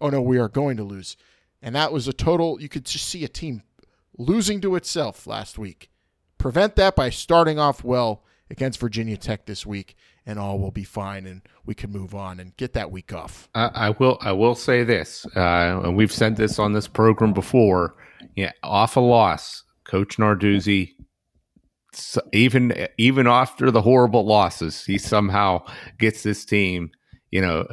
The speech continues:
Speaker 2: back up and ready to play, uh, and he's gonna have to do it th-, this Saturday. Uh, critical, a must-win game. We'll see what happens.
Speaker 1: This is what he is all about, so let's see him leave that legacy too. The greatest coach after a loss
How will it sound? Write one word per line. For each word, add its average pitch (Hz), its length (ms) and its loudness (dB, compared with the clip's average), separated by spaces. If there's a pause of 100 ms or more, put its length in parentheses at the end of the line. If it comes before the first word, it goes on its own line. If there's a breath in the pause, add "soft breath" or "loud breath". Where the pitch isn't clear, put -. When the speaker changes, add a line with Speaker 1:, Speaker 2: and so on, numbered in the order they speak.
(280)
Speaker 2:
back 92 320 -2
up 101 220 0
and 87 160 -8
ready 95 240 0
to 90 60 -6
play, 85 560 0 (340 soft breath)
uh, 78 300 -4
and 78 120 -8
he's 87 140 -6
gonna 92 160 0
have 101 140 -2
to 101 80 -4
do 120 200 4
it 104 100 2 (320)
th-, 92 140 -4
this 98 220 -4
Saturday. 95 580 -2 (340)
Uh, 80 340 -2 (300)
critical, 92 520 -2
a 90 60 -6
must-win 95 580 -2
game. 87 300 -2 (300)
We'll - 100 -8
see - 220 -6
what 76 100 -6
happens. - 460 -12 (120)
Speaker 1:
This 135 240 -4
is 127 120 -6
what 147 180 2
he 151 200 0
is 135 120 -4
all 151 240 0
about, 135 320 -4
so 123 160 -8
let's 123 240 -10
see 143 160 -10
him 131 140 -14
leave 131 240 -10
that 131 200 -4
legacy 127 460 -6
too. 117 220 -8
The 110 100 -16
greatest 240 580 0
coach 208 360 2
after 147 340 -6
a 135 80 -8
loss 123 560 -12